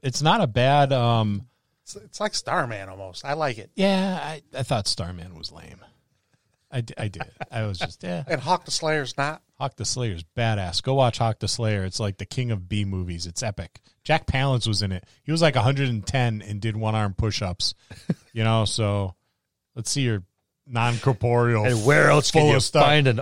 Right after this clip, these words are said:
Speaker 3: automatic hand crossbow?
Speaker 1: That's right.
Speaker 2: <laughs> Nowhere.
Speaker 1: Nowhere.
Speaker 2: Phony.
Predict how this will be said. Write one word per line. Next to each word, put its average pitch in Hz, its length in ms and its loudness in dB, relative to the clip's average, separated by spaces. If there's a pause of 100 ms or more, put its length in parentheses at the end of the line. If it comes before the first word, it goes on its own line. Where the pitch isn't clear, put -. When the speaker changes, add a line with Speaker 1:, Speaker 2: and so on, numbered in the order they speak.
Speaker 3:
automatic 131 600 4
hand 131 340 2
crossbow? 113 580 0 (300)
Speaker 1:
That's 117 240 -4
right. 117 260 2 (460)
Speaker 2:
<laughs> - 420 -20
Nowhere. 101 440 -10 (280)
Speaker 1:
Nowhere. 107 400 -2
Speaker 2:
Phony. 131 300 2